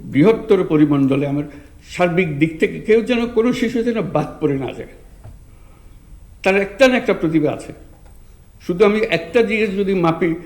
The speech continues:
অনেকে বাদ পড়ে যাবে। আমি যদি সব রকমের দি-, দিয়ে চাবি, আহ, আহ, মাপকাঠি দিয়ে মাপি, তাহলে দেখবো যে এ এটা থেকে উপরে উঠে গেছে, এ এটাতে উপরে উঠে গেছে, সবাই মনে করবে যে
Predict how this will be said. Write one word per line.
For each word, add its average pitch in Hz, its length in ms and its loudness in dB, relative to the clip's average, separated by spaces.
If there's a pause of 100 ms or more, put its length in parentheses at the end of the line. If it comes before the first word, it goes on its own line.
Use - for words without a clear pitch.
(220)
অনেকে 190 420 4
বাদ 139 140 -2 (120)
পড়ে 113 100 -12
যাবে। - 240 -16 (960)
আমি 147 180 2
যদি 156 80 -2
সব 190 280 -2
রকমের 233 360 -2
দি-, 196 340 -8
দিয়ে 190 220 2 (1400)
চাবি, 170 220 2
আহ, - 60 -2
আহ, - 1040 -8
মাপকাঠি 185 440 0
দিয়ে 196 200 0
মাপি, 170 320 -2 (380)
তাহলে 214 200 2
দেখবো 185 240 2
যে 196 100 -2
এ 190 300 8
এটা 175 140 4
থেকে - 260 -4 (460)
উপরে 170 240 -2
উঠে 170 200 -4
গেছে, 180 220 -2
এ 165 220 2
এটাতে 170 240 -4
উপরে 165 220 -2
উঠে 170 240 -4
গেছে, 175 200 -6
সবাই 240 260 2
মনে 190 200 0
করবে 165 260 -2
যে 160 200 -2